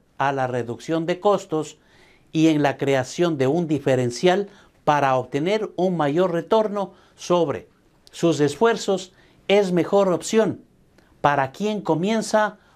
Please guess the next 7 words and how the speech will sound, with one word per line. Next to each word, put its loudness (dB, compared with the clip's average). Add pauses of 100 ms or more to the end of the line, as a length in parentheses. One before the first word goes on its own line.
(140)
un 4
emprendimiento. -4 (1800)
Por 6
último, -2 (580)
hay 2
que 2
saber 0